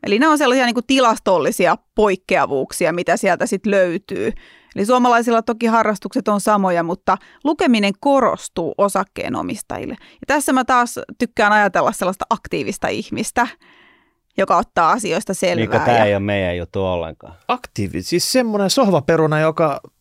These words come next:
Speaker 3: romani kädessä sinne vällyjen väliin menee ja ottaa kirjan käteen. Onko hän nyt aktiivinen tässä?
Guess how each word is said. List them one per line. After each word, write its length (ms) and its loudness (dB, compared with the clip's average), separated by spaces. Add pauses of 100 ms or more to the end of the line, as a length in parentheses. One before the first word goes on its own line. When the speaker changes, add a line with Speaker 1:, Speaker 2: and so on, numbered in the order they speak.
(220)
Speaker 3:
romani 460 2
kädessä 480 -2
sinne 400 -2 (640)
vällyjen 400 4
väliin 260 0
menee 240 0
ja 100 0
ottaa 240 -2
kirjan 300 0
käteen. 220 -2
Onko 140 0
hän 160 0
nyt 160 -2
aktiivinen 420 -2
tässä? 260 -8